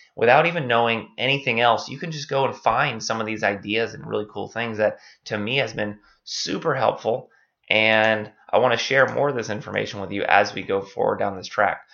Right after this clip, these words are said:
So again, today we looked at Robo E T F. I talked about Ze-, Zebra Technologies as an example.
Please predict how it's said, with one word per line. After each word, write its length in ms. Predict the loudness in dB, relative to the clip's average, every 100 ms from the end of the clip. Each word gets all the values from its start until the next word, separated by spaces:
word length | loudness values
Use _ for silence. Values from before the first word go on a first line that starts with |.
| -20 _
So 180 | -4 0
again, 240 | 0 0
today 320 | 4 6 6
we 140 | 4 2
looked 260 | 0 4
at 400 | 6 8 6 2 -10 -20 -10
Robo 460 | 8 8 8 4
E 80 | 2
T 200 | -4 2
F. 320 | 4 2 -2 _ _ _ _ _ _ _ _ _ _ _
I 80 | 0
talked 300 | 6 4 8
about 260 | 8 8 8
Ze-, 360 | 6 6 2
Zebra 280 | -8 -2 0
Technologies 800 | 0 0 0 2 2 0 -6 -10 _ _ _ _ _ _ _ _ -20 _ _ -20 4
as 220 | 4 6
an 40 |
example. 720 | 0 -4 -4 -2 2 0 0